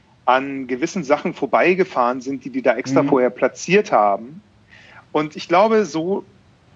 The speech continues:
Speaker 1: hab ich in meinem jetzt aktuell Quarantäne sehr leeren Gehirn,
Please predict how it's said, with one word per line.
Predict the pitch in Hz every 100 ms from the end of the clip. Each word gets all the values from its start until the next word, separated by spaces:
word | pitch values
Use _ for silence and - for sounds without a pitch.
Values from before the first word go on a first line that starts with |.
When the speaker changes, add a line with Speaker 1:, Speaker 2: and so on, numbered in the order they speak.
| _ _
Speaker 1:
hab | - 151 170 190
ich | 226 247 -
in | 160
meinem | 147 160 180 175 175 - _ 135
jetzt | 135 -
aktuell | 160 - 156 170
Quarantäne | 151 139 135 147 170 156
sehr | 139 151
leeren | 139 156 151 120
Gehirn, | 123 131 151 190